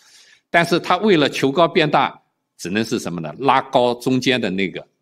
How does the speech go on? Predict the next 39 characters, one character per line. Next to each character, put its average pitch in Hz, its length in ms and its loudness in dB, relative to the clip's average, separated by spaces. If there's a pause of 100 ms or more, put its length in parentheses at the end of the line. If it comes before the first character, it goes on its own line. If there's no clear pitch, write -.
(160)
距 113 180 -8
离。 69 140 -16 (1160)
所 131 140 0
以 131 100 2
在 - 280 0
我 92 120 -4
们 104 140 -4
看 147 180 0
到 113 120 0
在 113 160 0
瑶 98 280 2
山 160 240 0
的 123 120 -2
一 147 120 -2
号 175 240 2
墓 135 160 0
的 87 140 -4
这 107 140 -4
件 98 260 -2 (440)
龙 139 200 0
首 123 120 0
纹 104 140 0
的 127 140 0
镯 92 220 -6
上 127 260 2
面， - 80 -14 (480)
中 175 240 4
间 160 400 -2 (440)
厚 214 220 4
度 113 140 0
加 - 220 -2
高 107 200 0
了， 90 180 -2
到 113 200 2
了 110 100 2
两 90 240 -2
厘 107 80 0
米 117 140 -2
多， 82 180 -12